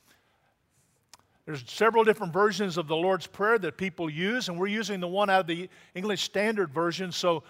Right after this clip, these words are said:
let's pray this together. Let's say it together. "Our Father in heaven, hallowed be your name. Your kingdom come.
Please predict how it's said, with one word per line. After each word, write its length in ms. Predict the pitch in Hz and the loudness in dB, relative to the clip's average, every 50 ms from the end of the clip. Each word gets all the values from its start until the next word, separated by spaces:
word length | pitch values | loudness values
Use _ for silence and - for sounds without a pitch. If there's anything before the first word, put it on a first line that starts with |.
| - - - _ _ | -18 -20 -20 _ _
let's 200 | - 202 247 - | 2 2 2 2
pray 240 | - - 220 226 220 | 0 0 0 2 2
this 160 | 202 202 185 | 2 0 -2
together. 500 | - - 190 170 147 170 165 147 151 147 | -4 -6 -6 -2 0 2 2 2 2 0
Let's 160 | 156 190 180 - | 0 0 -2 0
say 200 | - 196 185 180 | 0 0 0 0
it 100 | 170 - | -2 -4
together. 480 | - 165 143 160 151 139 135 123 117 - - - - - - _ _ _ _ - | -6 -4 0 2 2 2 2 -2 -8 -10 -16 -20 -20 -20 -20 _ _ _ _ -4
"Our 140 | 151 156 | -2 -2
Father 480 | 151 - - 202 208 208 208 202 202 196 | 0 2 4 4 4 4 4 2 0 -2
in 80 | 196 180 | -2 -2
heaven, 520 | 160 165 180 175 156 139 135 123 110 92 - _ _ _ _ _ | 0 2 2 2 2 0 -6 -12 -12 -16 -20 _ _ _ _ _
hallowed 560 | - - - 302 208 220 214 208 202 165 151 | -4 2 4 6 6 6 6 4 4 2 0
be 140 | 185 196 190 | -2 -2 -2
your 240 | 175 170 185 180 | -2 -2 -2 -2
name. 480 | 175 170 170 165 156 151 139 131 120 107 - _ _ _ _ _ _ - | -2 0 -2 -2 -2 -2 -6 -8 -12 -14 -18 _ _ _ _ _ _ -8
Your 260 | 147 185 226 240 233 | -2 0 0 0 0
kingdom 560 | - - 214 226 220 214 196 196 190 175 151 | -2 0 0 2 2 0 0 -2 -2 -4 -4
come. 560 | - - - 175 175 160 143 127 117 117 120 | -8 -10 -8 -6 -4 -4 -4 -6 -8 -10 -16